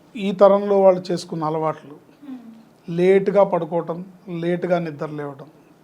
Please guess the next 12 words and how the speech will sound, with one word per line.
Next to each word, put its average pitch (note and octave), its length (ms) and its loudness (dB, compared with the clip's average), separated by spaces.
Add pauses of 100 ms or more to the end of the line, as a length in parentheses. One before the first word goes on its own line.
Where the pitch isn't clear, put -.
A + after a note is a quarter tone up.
(1040)
ముఖ్యంగా G3+ 420 0
విద్యార్థులు, F3 800 2 (320)
వ్యాపారస్తులు, E3 840 -4 (600)
అభివృద్ధిని F#3 440 -2
కాంక్షించేవాళ్ళు D3+ 960 -8 (2250)
లేటుగా F3+ 460 2
పడుకోవటం, F3 580 0
లేటుగా E3 360 -4
లేవడం E3 440 -4
మంచి E3+ 260 -6
పని D#3+ 180 -6
కాదు. C#3 340 -16